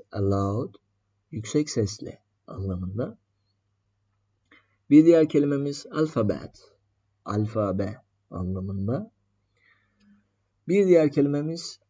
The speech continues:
alphabetical, alfabetik anlamında. Bir diğer kelimemiz alphabetically, alfabetik olarak anlamında arkadaşlar. Bir diğer ve son kelimemiz already, zaten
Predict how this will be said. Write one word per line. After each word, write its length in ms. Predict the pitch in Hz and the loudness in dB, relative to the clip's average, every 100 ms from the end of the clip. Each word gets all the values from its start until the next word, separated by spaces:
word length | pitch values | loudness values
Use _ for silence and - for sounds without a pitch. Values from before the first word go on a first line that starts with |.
| - | -6
alphabetical, 960 | 180 180 165 147 117 104 85 107 202 - _ _ _ _ - | -4 0 2 2 2 -4 -8 -6 -8 -16 _ _ _ _ -6
alfabetik 1000 | 120 113 135 120 110 104 107 104 - _ _ - | -4 -2 -2 0 0 -2 -4 -8 -16 _ _ -14
anlamında. 680 | 98 90 90 92 110 151 180 _ _ _ _ _ _ _ | -8 -4 -4 -4 -4 -4 -8 _ _ _ _ _ _ _
Bir 260 | 156 196 185 | -2 0 2
diğer 260 | 180 170 165 | 2 2 0
kelimemiz 600 | 165 165 165 170 - - _ _ _ | -2 -2 -4 -6 -10 -18 _ _ _
alphabetically, 1000 | - 175 180 175 156 139 - - 95 - - _ _ _ _ _ _ _ | -2 0 0 0 0 -2 -4 -8 -8 -8 -12 _ _ _ _ _ _ _
alfabetik 720 | - 139 135 143 143 135 - | -4 -2 0 2 4 2 0
olarak 520 | 87 71 71 - _ _ _ | -6 -6 -8 -16 _ _ _
anlamında 560 | 92 101 117 123 131 135 | -8 -4 -2 -2 -2 -2
arkadaşlar. 760 | 135 139 139 139 143 175 - _ _ _ _ _ _ _ - | -4 -6 -8 -8 -10 -10 -14 _ _ _ _ _ _ _ 4
Bir 240 | 170 151 | 6 8
diğer 320 | 131 123 113 | 6 6 4
ve 80 | 110 | 0
son 320 | 107 131 135 | 0 0 0
kelimemiz 640 | 117 110 113 113 123 - - - | 0 0 0 -4 -6 -10 -14 0
already, 640 | 156 147 127 107 101 101 - _ _ | 4 6 6 4 0 -2 -8 _ _
zaten 760 | 110 107 123 127 113 101 101 | -6 0 2 0 -2 -6 -8